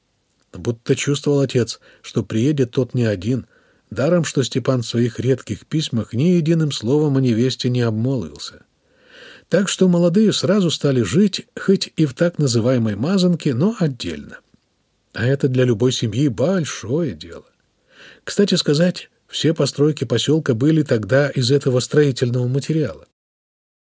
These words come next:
Если забыть про пафос, то можно выразиться так: нищета была равновеликая, везде и всюду,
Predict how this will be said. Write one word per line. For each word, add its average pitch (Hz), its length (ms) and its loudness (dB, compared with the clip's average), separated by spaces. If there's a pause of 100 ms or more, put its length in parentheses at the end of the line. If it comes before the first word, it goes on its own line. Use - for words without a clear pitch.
(140)
Если 170 360 2
забыть 147 440 2
про 123 180 0
пафос, - 600 -2 (280)
то 104 120 -10
можно 135 320 0
выразиться 131 540 2
так: - 440 -4 (300)
нищета 131 600 -2
была 139 460 0
равновеликая, 120 1120 -2 (300)
везде 156 540 2
и 113 220 -6
всюду, - 500 -12